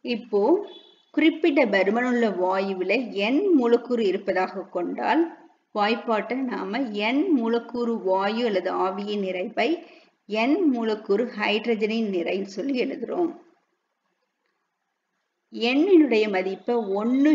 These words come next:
என கொண்டோம்னா எண்ணுன்ற இடத்துல ஒண்ணுன்னு போடணும். இப்போ ஒரு மூலக்கூறு வாயு அல்லது ஆவியின் நிறை by ஒரு மூலக்கூறு ஹைட்ரஜனின் நிறை. இப்ப இந்த வாய்ப்பாட்டை, இப்ப ஆக்சிஜனை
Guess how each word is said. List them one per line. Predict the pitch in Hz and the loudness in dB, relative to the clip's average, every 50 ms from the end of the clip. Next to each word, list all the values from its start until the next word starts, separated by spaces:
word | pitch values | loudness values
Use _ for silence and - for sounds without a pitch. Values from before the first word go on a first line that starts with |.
| 269 | 4
என | 220 202 - - - | 4 0 -2 -4 -4
கொண்டோம்னா | 202 180 180 170 190 180 175 180 185 202 220 233 - - - - _ _ 208 208 | -4 -4 -2 -4 -4 -4 -2 -2 -2 0 -2 -4 -6 -8 -12 -18 _ _ -4 -2
எண்ணுன்ற | 220 240 269 285 277 269 233 208 | 0 2 4 4 4 4 2 0
இடத்துல | 190 185 - 208 247 254 226 208 196 | -2 -2 -2 -2 -4 -4 -4 -4 -2
ஒண்ணுன்னு | 202 202 214 220 233 240 226 220 | -2 -2 -2 -2 -2 -2 -2 -4
போடணும். | 185 180 175 165 - - 240 285 294 | -4 -4 -4 -4 -4 -2 -2 -4 -4
இப்போ | - - 202 185 180 190 208 | -4 -4 -4 -4 0 2 2
ஒரு | 220 226 269 320 320 285 | 2 4 4 4 4 4
மூலக்கூறு | 247 226 226 214 208 208 - 233 214 208 196 175 175 180 | 4 2 0 -4 -6 -6 -2 -2 2 2 2 0 0 -2
வாயு | 180 190 196 202 208 214 240 254 247 - | -2 0 0 -2 -2 -2 -4 -4 -4 -6
அல்லது | 196 190 185 185 180 196 214 208 185 175 180 | -4 -2 -2 -2 0 0 0 0 0 0 0
ஆவியின் | 185 185 208 214 202 220 208 202 185 | -2 -2 -4 -6 -6 -6 -6 -4 -4
நிறை | 170 175 - 175 175 - - | -2 -2 -2 -4 -4 -4 -2
by | 277 285 262 220 202 202 202 | -2 -2 -4 -6 -2 2 2
ஒரு | 214 226 269 285 269 254 | 2 2 2 0 0 0
மூலக்கூறு | 220 202 185 175 180 - - 202 214 233 220 208 | 0 -2 -4 -4 -6 -6 -6 -6 -6 -6 -6 -6
ஹைட்ரஜனின் | 185 - 254 - - 190 170 170 165 - - - 311 254 220 - 196 | -8 -8 -8 -8 -8 -6 -6 -4 -4 -4 -4 -4 -4 -4 -6 -6 -6
நிறை. | 185 180 185 254 269 240 - 233 226 - _ _ _ _ _ _ _ _ _ _ | -8 -8 -6 -6 -8 -8 -10 -10 -12 -18 _ _ _ _ _ _ _ _ _ _
இப்ப | _ _ 220 208 | _ _ -6 -4
இந்த | 190 185 185 147 165 | -2 -4 -4 -2 -2
வாய்ப்பாட்டை, | 185 196 196 196 196 - 185 175 165 - - 208 262 330 330 - _ _ _ _ _ _ _ _ _ _ _ _ _ _ _ 226 | -2 -2 -2 -4 -6 -10 -12 -12 -12 -10 -10 -8 -6 -6 -8 -8 _ _ _ _ _ _ _ _ _ _ _ _ _ _ _ -20
இப்ப | 202 - 226 226 220 220 233 | -10 -8 -8 -4 -2 -2 -2
ஆக்சிஜனை | 240 - - - - 294 262 226 254 247 247 | -2 -4 -10 -6 -4 -4 -4 -2 -2 -4 -2